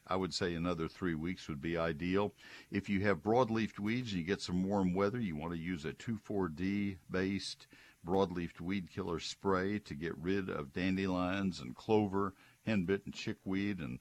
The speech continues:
thistles and plantain and other broadleaf weeds, you can do that. But, uh, uh, but I wouldn't scalp the lawn just yet. And that's a two four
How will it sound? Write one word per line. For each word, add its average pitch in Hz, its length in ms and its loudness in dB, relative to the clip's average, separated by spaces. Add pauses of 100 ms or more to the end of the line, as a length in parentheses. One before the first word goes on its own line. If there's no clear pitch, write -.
(360)
thistles 110 640 0
and 69 220 -8
plantain 98 720 0
and 71 180 -2
other 101 360 4
broadleaf 101 560 0
weeds, 107 260 -4
you 107 100 -4
can 87 180 -4
do 78 180 -4
that. 80 340 -2 (540)
But, 92 300 4 (200)
uh, 87 360 4 (480)
uh, - 360 -10 (180)
but 104 180 0
I 135 120 0
wouldn't 120 320 0
scalp 90 500 -2 (140)
the 92 100 -2
lawn 85 340 0
just 90 340 -6
yet. 90 240 0 (540)
And 76 180 -6
that's 92 380 0
a 80 220 -2
two 131 480 -2 (120)
four 101 600 0